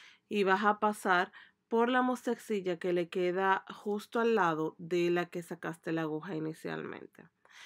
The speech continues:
La diferencia está es que en vez de s-, seguir trabajando y pasar la aguja por la que le sigue, te vas a devolver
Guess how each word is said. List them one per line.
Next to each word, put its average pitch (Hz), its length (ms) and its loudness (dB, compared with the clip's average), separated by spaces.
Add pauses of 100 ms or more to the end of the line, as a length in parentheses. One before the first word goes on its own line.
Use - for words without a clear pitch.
(260)
La 196 120 -2
diferencia 190 540 0
está 170 400 0
es 160 200 -4
que 185 120 -6
en 175 160 0
vez 190 360 -2
de 269 120 0
s-, - 180 -8 (220)
seguir 190 420 0
trabajando 208 720 2
y - 20 -8
pasar 170 300 -6
la 175 120 0
aguja 202 340 -4
por 208 160 -4
la 208 140 0
que 208 200 -4
le 202 120 0
sigue, 165 460 -4 (360)
te 185 100 0
vas 180 220 2
a 202 100 6
devolver 165 880 2